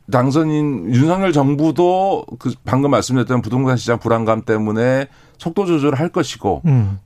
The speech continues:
Speaker 1: 또 한편에서는 국회가 지금 민주당이
Speaker 2: 그렇죠.
Speaker 1: 절대 다수당이기 때문에 그런 과감한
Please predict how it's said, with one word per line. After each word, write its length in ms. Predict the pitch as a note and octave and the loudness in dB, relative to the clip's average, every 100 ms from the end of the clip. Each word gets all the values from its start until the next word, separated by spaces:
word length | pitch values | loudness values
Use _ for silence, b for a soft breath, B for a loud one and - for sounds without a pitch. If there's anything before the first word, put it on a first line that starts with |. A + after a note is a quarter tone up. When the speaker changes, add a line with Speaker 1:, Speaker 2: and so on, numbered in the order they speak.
| - | -6
Speaker 1:
또 240 | G3 G3+ | -2 0
한편에서는 640 | F#3+ G3 G3 F#3+ E3 E3 C#3+ | 0 0 0 0 0 0 0
국회가 720 | D3 - G3 F3 E3 C3 F2 - | -4 -2 0 4 4 4 0 -6
지금 240 | A#2 B2+ B2 | -6 0 2
민주당이 560 | B2+ B2+ C3+ B2 A#2 | 2 2 2 2 0
Speaker 2:
그렇죠. 480 | A#2 D3 C3+ A#2 B2+ | 2 2 2 2 2
Speaker 1:
절대 260 | A#2 A#2 C#3+ | 2 0 2
다수당이기 680 | A#2+ G#2 A2+ G#2+ G#2+ F#2 G2 | 0 0 -2 0 -2 -4 -4
때문에 580 | G2 F#2+ F#2+ G#2 G#2 D#2 b b b G#2 G#2 | -2 -4 -2 0 -2 -4 b b b -8 -2
그런 340 | A#2+ B2+ A#2+ | 0 2 0
과감한 580 | - A2 G2+ D3 C#3 C3 | -2 -2 2 2 2 0